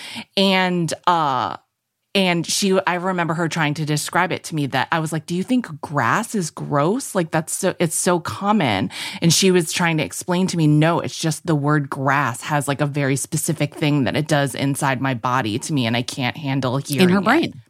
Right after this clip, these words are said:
Speaker 2: Yeah.
Speaker 1: Yeah.
Speaker 2: So this woman, they,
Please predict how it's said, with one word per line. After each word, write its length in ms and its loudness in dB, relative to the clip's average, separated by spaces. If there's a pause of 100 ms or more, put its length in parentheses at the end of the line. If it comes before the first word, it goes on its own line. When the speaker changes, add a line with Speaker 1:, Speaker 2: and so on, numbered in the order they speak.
(240)
Speaker 2:
Yeah. 200 4
Speaker 1:
Yeah. 180 -2 (600)
Speaker 2:
So 480 0 (480)
this 300 0 (280)
woman, 420 2
they, 200 0